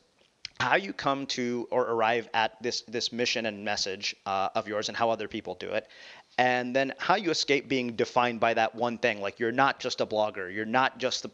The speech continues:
the C E O of the Bold, uh, the Bold Academy. Uh, you, like, you have all these projects, which so-, somehow the, the Seth influence to me hasn't been lost here. Now I, I get, I can see where it's coming from when I'm talking to you. And I, it's, it's strange because I think that we have this idea that we're forever defined by this one thing that we do.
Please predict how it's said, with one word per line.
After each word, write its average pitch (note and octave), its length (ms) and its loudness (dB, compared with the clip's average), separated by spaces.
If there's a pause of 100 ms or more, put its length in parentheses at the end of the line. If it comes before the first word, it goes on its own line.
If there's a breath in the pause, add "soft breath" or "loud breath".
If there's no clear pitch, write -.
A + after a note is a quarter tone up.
(120)
the A#2 120 -2
C A#2 240 -4
E A2 60 0
O A2 60 0
of G2+ 80 -4
the G2+ 80 -6
Bold, G#2 340 -4
uh, G2 260 -2
the G#2+ 80 -8
Bold G#2+ 140 -2
Academy. F#2+ 420 -2 (340 loud breath)
Uh, G2 160 2 (140)
you, C#3 220 -6
like, C#3 220 4
you D3 120 -2
have D3+ 180 4
all C#3+ 140 2
these C3 140 -4
projects, - 460 0
which C3 140 0 (320)
so-, F#3 280 2
somehow G#3 380 4
the, C3 160 -10
the C3 220 2
Seth D3+ 260 2
influence B2 420 0
to B2 80 -2
me A#2 100 0
hasn't A2 300 2
been G#2+ 140 -6
lost G2+ 280 0
here. F#2+ 140 -4
Now A#2 220 4
I, A2+ 120 0
I A#2 100 -2
get, A#2+ 260 2
I A#2+ 80 -2
can B2 100 -8
see B2 200 0
where A#2 120 2
it's G2+ 120 -4
coming G#2 260 -2
from D#2 440 -6
when A#2 120 -4
I'm G#2 80 -6
talking G2+ 320 0
to G2+ 120 -10
you. F2 120 -8 (400 loud breath)
And C3+ 160 4
I, C#3 80 2 (100)
it's, - 360 4
it's D#3+ 140 0
strange F3 320 2
because A#2 240 -2
I C3 80 4
think E3 200 -6
that C3 160 4
we C#3 240 0
have C#3 180 2
this B2 160 -2
idea A#2+ 600 2
that B2+ 160 2
we're C3 120 2
forever C3+ 420 2
defined A#2+ 400 0
by A2 120 2
this A2 180 -4
one A#2+ 220 0
thing A2+ 220 0
that G#2 160 -4
we G#2 80 -10
do. G#2+ 380 0